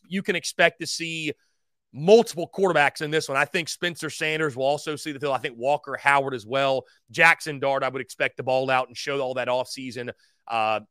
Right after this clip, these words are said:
all that offseason improvement, if you will. And I think Ole Miss absolutely rolls in this one as they crush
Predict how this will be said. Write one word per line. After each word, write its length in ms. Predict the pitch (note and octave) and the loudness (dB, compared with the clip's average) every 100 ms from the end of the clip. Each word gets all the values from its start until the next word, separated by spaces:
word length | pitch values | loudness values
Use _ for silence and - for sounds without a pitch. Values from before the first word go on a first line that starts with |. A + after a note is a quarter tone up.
| - | 0
all 160 | E3+ | 2
that 100 | E3 | 4
offseason 480 | D3+ D#3 - E3 C#3 | 2 0 -2 -10 -10
improvement, 580 | B2 - - F#3 E3+ E3+ | -10 -8 -2 -2 -2 -4
if 140 | D#3 | -4
you 80 | D#3+ | 0
will. 360 | D#3 D#3+ D#3 - _ _ - | 4 4 4 0 _ _ -4
And 100 | D3 | 0
I 60 | D#3+ | 2
think 180 | F3+ - | 0 -2
Ole 200 | D#3+ D#3+ | -2 0
Miss 300 | D3+ D3 C3+ - | -2 -4 -6 -2
absolutely 520 | C#3 D3 C3+ D#3 C3+ | 4 4 2 -8 -12
rolls 600 | B2 A#2 E3 F#3+ F3+ D3+ | -10 -2 4 6 6 2
in 120 | C3 B2 | -2 -2
this 240 | C3 - | -4 -4
one 80 | A#2+ | -10
as 80 | A2 | -4
they 200 | C#3+ C3 | -4 -4
crush 760 | - - E3 F3 C3 - - | -14 -8 0 2 0 -4 -12